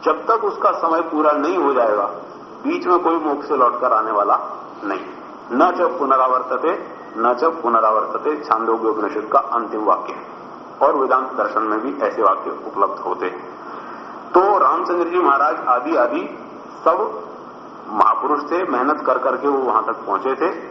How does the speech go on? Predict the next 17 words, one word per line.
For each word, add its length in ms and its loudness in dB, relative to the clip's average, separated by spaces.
जितने 260 0
भी 120 0
महापुरुष 460 0
होते 220 0
हैं 140 -6
इसी 200 -6
प्रकार 360 2
से 120 -4
पुरुषार्थ 540 0
करके 360 -2
आगे 200 2
बढ़ते 320 2
हैं। 340 -2
रही 160 2
बात 280 2
ये 120 2
कि 440 -6